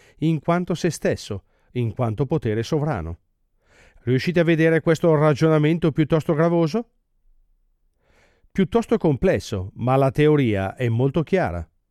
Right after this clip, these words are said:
Se non fa qualcosa all'esordio di un'arma illimitata, allora non ha più il potere di fare nulla riguardo a un'arma illimitata.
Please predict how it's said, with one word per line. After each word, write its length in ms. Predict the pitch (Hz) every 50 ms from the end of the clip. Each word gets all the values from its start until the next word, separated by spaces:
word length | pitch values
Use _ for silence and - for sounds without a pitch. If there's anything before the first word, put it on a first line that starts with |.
| _ _ _ _ _ _ _ _
Se 200 | _ - - 160
non 160 | 160 165 170 147
fa 180 | - 220 226
qualcosa 720 | - 196 170 143 - - 160 170 165 131 135 139 127 120 -
all'esordio 640 | 131 135 131 131 127 110 107 143 151 156 143 131 139
di 100 | 120 123
un'arma 340 | 127 123 131 143 143 139 127
illimitata, 800 | 123 120 127 131 135 135 123 - 127 110 92 87 - 95 92 - - _ _ -
allora 420 | - 143 147 156 160 160 151 139
non 220 | 139 139 143 143 147
ha 80 | 143
più 180 | - - 180 185
il 100 | 170 135
potere 460 | - 170 170 - 175 170 170 170 190
di 120 | 180 202 185
fare 300 | - - 139 131 127 123
nulla 480 | 123 127 135 151 170 190 202 202 208
riguardo 640 | 208 220 208 170 147 117 107 110 113 110 139 151 156
a 180 | - - 131 123
un'arma 440 | 120 120 117 110 110 113 123 151
illimitata. 720 | 156 160 160 170 170 175 165 - 202 139 98 - 104 95